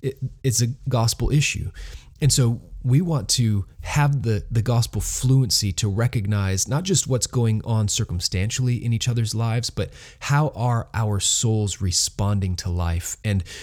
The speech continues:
what are we tempted to trust in and rely on other than Christ? And what are we desiring other than Christ? And what are we telling ourselves? And what are we believing other than the, the truth of God's word? And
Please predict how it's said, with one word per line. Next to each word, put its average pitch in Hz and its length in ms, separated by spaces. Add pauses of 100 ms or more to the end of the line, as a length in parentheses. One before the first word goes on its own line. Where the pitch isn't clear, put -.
(120)
what 120 220
are 170 40
we 123 420
tempted 117 420
to 104 340 (420)
trust - 680
in 98 320
and 92 120
rely 98 540
on 92 320 (140)
other 107 240
than 98 300
Christ? 87 520
And 113 140
what 135 100
are 180 60
we 160 120
desiring 101 840
other 98 180
than 90 160
Christ? 92 400
And 98 120
what 127 120
are 175 60
we 131 200 (300)
telling 123 340
ourselves? 90 540
And 95 80
what 120 100
are 156 40
we 135 160
believing 104 880
other 110 200
than 101 220
the, 95 160 (320)
the 110 80
truth - 340
of 95 120
God's 98 360
word? 104 440
And 92 180